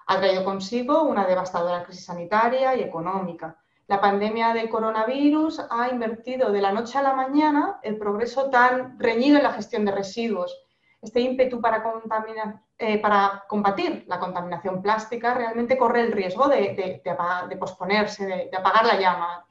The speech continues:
digamos. Eh, además de la con-, de la contención global de la pandemia, eh, está sien-, está sien-, está siendo apoyada particularmente,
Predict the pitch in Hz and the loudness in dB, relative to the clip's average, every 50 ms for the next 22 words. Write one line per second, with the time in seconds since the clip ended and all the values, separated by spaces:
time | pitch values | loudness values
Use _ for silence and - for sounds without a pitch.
0 | _ - 190 185 180 180 180 180 180 - - - _ _ _ _ _ _ _ _ | _ -14 -10 -4 -2 0 -2 -2 -2 -8 -16 -20 _ _ _ _ _ _ _ _
1 | _ _ _ _ - 220 214 208 208 208 208 214 208 214 - - - 220 214 220 | _ _ _ _ -4 0 2 4 4 4 2 0 -2 -8 -6 -2 -2 0 0 2
2 | 214 233 247 247 - 269 254 254 254 240 240 240 247 240 233 233 233 226 - - | 4 4 2 4 6 6 6 6 6 4 0 0 0 -2 -2 -2 -4 -6 -6 -6
3 | 208 208 208 202 202 208 202 196 202 196 208 - 240 226 226 208 208 185 196 247 | -4 -2 0 0 0 -2 -2 -2 -2 -4 -4 -2 -4 -2 -2 0 0 0 2 2
4 | 311 320 - - 185 185 185 180 175 180 190 233 294 294 277 247 240 269 - - | 2 2 0 0 -2 -2 -4 -6 -6 -4 -2 0 2 2 2 0 -2 -4 -6 -6
5 | - 202 190 190 185 - - - 233 233 226 - - 277 269 269 269 269 - 254 | -6 -6 -4 -4 -6 -8 -8 -8 -8 -8 -8 -8 -8 -8 -8 -8 -8 -8 -8 -8
6 | 247 - 262 254 - 247 254 247 - - - - - 214 220 - - 233 - - | -8 -6 -6 -6 -4 -4 -6 -6 -8 -12 -16 -16 -16 -16 -10 -6 -6 -4 -2 -2
7 | 262 269 262 254 262 269 277 277 262 233 226 254 269 277 254 247 247 214 202 202 | -2 -2 -2 2 2 2 2 4 2 2 4 6 6 6 4 4 2 0 -4 -4
8 | - 208 202 208 214 233 254 262 277 302 311 302 285 262 247 294 285 - | -6 -6 -2 0 0 0 0 2 4 4 6 6 4 4 2 0 -2 -4